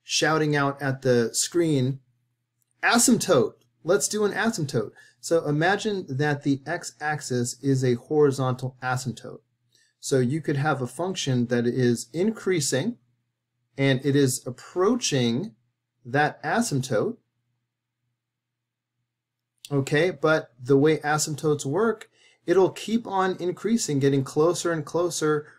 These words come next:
forever, but it will never reach the asymptote. It will never cross the asymptote.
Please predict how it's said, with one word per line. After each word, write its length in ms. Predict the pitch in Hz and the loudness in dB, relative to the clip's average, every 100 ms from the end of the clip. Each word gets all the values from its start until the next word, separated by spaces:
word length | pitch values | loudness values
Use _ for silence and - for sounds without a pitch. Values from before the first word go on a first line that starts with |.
| _ | _
forever, 600 | - 151 175 147 131 127 _ _ | 0 2 4 2 0 -2 _ _
but 140 | - 139 | 2 4
it 100 | 156 | 4
will 200 | 160 151 | 4 4
never 500 | 139 156 165 165 151 | 4 2 2 0 0
reach 420 | 131 147 190 - | 0 0 0 -4
the 100 | 139 | -2
asymptote. 640 | 117 107 - 113 117 113 - | 0 -2 -4 -8 -10 -12 -6
It 80 | 135 | 0
will 180 | 135 139 | 2 4
never 600 | 135 143 139 147 139 139 _ _ | 4 2 2 2 2 -2 _ _
cross 560 | - - 147 156 156 - | -14 -2 0 0 -2 -4
the 180 | 123 | -4
asymptote. 640 | 117 107 - 117 - 107 | -4 -6 -8 -10 -12 -16